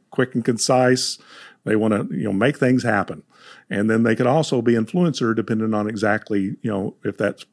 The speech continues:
part of their nature. And influencers are always trying to raise the excitement, encouragement, and lift things up. Matter of fact, a lot of times,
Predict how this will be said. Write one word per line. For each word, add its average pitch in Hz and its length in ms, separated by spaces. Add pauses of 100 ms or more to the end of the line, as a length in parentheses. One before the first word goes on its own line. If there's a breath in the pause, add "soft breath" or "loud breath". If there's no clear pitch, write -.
(140)
part 117 200
of 98 60
their 98 180
nature. 98 580 (320 loud breath)
And 110 200
influencers 139 540
are 107 140
always 120 640
trying 104 540
to 101 340 (420 loud breath)
raise 123 960 (100)
the 104 140
excitement, 139 720 (160)
encouragement, 127 760 (160)
and 92 320
lift - 240
things 107 300
up. - 260
Matter 95 140
of - 40
fact, - 220
a - 20
lot 113 200
of 107 80
times, 117 380